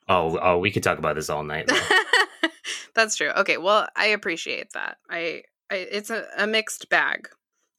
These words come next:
Speaker 2: I am grateful that it's an option because it's just what I need to do right now. Anyway, I forgot to order cuties. <laughs>
Speaker 1: Oh, no.
Speaker 2: Yeah. So.
Speaker 1: You can't, and you can't just order cuties 'cause now, now you are the bad guy.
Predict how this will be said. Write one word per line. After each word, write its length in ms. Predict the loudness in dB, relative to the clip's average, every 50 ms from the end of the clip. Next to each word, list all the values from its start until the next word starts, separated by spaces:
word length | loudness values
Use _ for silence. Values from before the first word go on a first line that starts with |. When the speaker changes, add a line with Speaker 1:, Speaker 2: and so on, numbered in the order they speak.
| _ _
Speaker 2:
I 100 | 2 4
am 400 | 4 4 2 2 0 0 0 2
grateful 680 | 2 2 2 2 2 -2 -4 -4 -2 -2 0 0 0 0
that 180 | 0 0 0
it's 160 | 0 -2 -4 -6
an 100 | -6 -2
option 680 | 0 0 0 0 0 -2 -2 -2 -2 -4 -6 -8 -12 -14 _ _ _ _ _ _
because 760 | -14 -12 -2 2 2 2 2 0 -2 -4 -6 -8 -10 -10 -12 -16 _ _ _ _ _ _ _ _ _ -20 -16 -12
it's 280 | -10 -10 -6 -6 -4 -4
just 220 | -2 -4 -2 -2
what 100 | 0 2
I 80 | 2 2
need 200 | 2 0 -2 -4
to 80 | -6 -6
do 200 | -6 -4 -2 0
right 160 | 0 0 0 0
now. 180 | 0 -2 -2 -4
Anyway, 280 | -2 0 2 4 4
I 60 | 4
forgot 320 | 2 2 2 2 2 2 0
to 60 | 0
order 280 | 2 2 2 2 2 0
cuties. 720 | -2 -2 0 2 2 4 4 2 2 0 -4 -6 -10 -16 -20 _ _ _ -8 -8 0 2
<laughs> 0 | 2 2 2 -2 -16 -20 _ _ _ _ _ _ _ _ -12 -10 _ 0
Speaker 1:
Oh, 220 | 2 4 4 4 2
no. 420 | 2 2 2 4 4 4 2 0 -4 -6
Speaker 2:
Yeah. 220 | -4 -4 -4 -4 -8 -14 _ _ _ _ _ -20 _ _ _ _ _
So. 240 | -12 -8 -8 -8 -8 -6 -4
Speaker 1:
You 100 | -4 0
can't, 220 | 2 2 2 4 4
and 160 | 4 4 4
you 80 | 2 2
can't 240 | 2 2 2 2 0
just 420 | 0 4 4 4 4 4 2 0
order 240 | 2 2 2 2 2
cuties 380 | 0 0 0 0 0 0 -2 -6
'cause 140 | -8 -4 -2
now, 340 | 0 2 2 2 0 -2 -2
now 180 | 0 0 2 2
you 200 | 0 0 0 2
are 120 | 2 2 0
the 80 | 0
bad 240 | -4 -4 -6 -6 -6
guy. 280 | -6 -6 -6 -6 -8